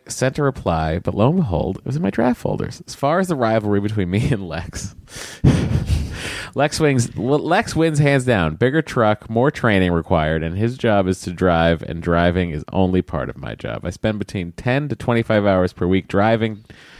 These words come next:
for work, but still listen on job sites through the headphones, so I'm able to consume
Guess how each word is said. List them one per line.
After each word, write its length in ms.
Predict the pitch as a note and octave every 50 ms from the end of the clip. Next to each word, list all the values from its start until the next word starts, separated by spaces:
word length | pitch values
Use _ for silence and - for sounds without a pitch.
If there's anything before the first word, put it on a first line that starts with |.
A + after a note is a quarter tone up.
| - - - _ _
for 180 | - - G2
work, 360 | G2+ A#2 D3+ F#3 G#3 G3 - D#3
but 200 | C#3+ B2 - -
still 200 | - - C#3+ C#3
listen 300 | C3+ B2+ B2 - B2+ A#2
on 160 | A2+ G#2+ G2
job 260 | G2+ G2+ G2 G2 F#2+
sites 360 | - - G#2 G2 G2 F#2+ -
through 120 | - G2 F#2
the 80 | F#2
headphones, 560 | F#2 F#2 F2+ E2+ - - F2 E2+ E2+ E2 E2+
so 120 | - F2 D#2+
I'm 100 | D2+ D2+
able 300 | D2+ E2 E2+ D#2 E2 E2
to 120 | - - D#2+
consume 360 | E2+ E2 - - D#2+ D2